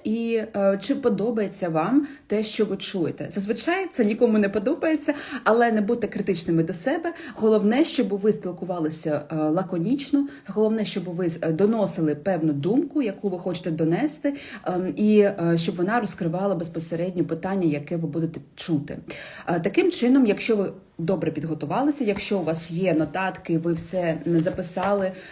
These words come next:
ем, бажано це робити від руки. Ем,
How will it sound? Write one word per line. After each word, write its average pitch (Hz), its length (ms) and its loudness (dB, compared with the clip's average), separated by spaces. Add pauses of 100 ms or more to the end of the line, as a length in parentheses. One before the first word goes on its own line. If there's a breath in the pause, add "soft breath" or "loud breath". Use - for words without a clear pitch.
ем, 165 460 4
бажано 180 360 4
це 165 160 -2
робити 160 340 0
від 143 140 -2
руки. 269 460 2 (220 loud breath)
Ем, 175 400 2